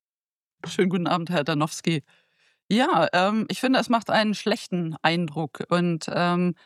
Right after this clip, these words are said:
es ist tatsächlich so, dass die C-D-U Frauenunion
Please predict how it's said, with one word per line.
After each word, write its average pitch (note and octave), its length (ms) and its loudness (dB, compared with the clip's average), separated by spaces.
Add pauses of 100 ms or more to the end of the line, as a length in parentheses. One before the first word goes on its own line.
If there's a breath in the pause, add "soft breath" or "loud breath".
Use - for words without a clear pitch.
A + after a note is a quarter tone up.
(140 soft breath)
es F#3 140 -2
ist - 180 -6
tatsächlich F#3+ 540 0
so, F3 340 2
dass - 300 -4
die F3+ 280 -2
C-D-U F#3+ 600 2 (100)
Frauenunion G#3+ 1040 2